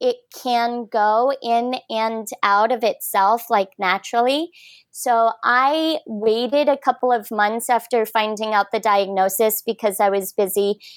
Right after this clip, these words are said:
surfing and leading a teacher training curriculum, and I had travel plans that it would have interfered with. And when I did have the surgery, uh, they didn't find the intussusception, so I came out with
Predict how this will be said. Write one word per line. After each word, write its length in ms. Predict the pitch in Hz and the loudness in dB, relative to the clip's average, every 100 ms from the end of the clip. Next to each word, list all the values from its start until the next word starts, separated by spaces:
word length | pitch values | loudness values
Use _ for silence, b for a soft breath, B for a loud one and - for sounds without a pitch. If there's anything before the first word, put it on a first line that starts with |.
| B | B
surfing 600 | - 269 262 269 262 254 247 | -2 0 2 2 2 2 0
and 140 | 226 | 2
leading 340 | 233 226 226 | 2 2 2
a 80 | 208 | 0
teacher 400 | 202 247 247 240 | 0 -4 -2 -2
training 400 | 233 240 226 220 | -2 -2 0 -2
curriculum, 720 | 220 233 226 - 226 220 214 | 0 0 0 0 2 2 2
and 140 | 214 202 | 0 0
I 100 | 190 | 0
had 220 | 202 190 | 0 -4
travel 400 | - 190 190 202 | 0 0 2 0
plans 520 | 202 214 208 208 208 | 0 -2 0 -2 -2
that 220 | 214 190 - B B B | 0 0 0 B B B
it 160 | 302 302 | -2 0
would 120 | 285 | 2
have 140 | 254 254 | 2 2
interfered 600 | 254 247 - 240 240 240 | 2 2 0 0 0 2
with. 300 | 294 339 349 | 2 2 0
And 200 | 285 254 247 b b b - | -2 -2 -4 b b b -2
when 200 | 269 262 | 0 2
I 140 | 247 | 2
did 260 | 214 277 269 | 0 -2 0
have 240 | 269 233 | 0 0
the 100 | 247 | 0
surgery, 760 | 247 240 247 233 254 233 220 226 - | 0 0 -2 0 0 2 2 0 0
uh, 200 | 226 208 196 | 0 2 2
they 140 | 220 | -2
didn't 460 | 202 226 214 214 - | 0 0 0 -2 -8
find 400 | - 202 214 254 | 0 0 2 0
the 160 | 269 - | -2 -2
intussusception, 1040 | 240 - 226 220 202 214 - - 240 240 | -4 -2 -4 -2 0 0 0 0 0 0
so 240 | 240 208 190 b b b _ | -2 -2 -2 b b b _
I 120 | 220 | -2
came 300 | 214 240 220 | 0 -2 0
out 340 | 208 202 202 214 | 2 2 2 0
with 220 | 214 196 | 0 0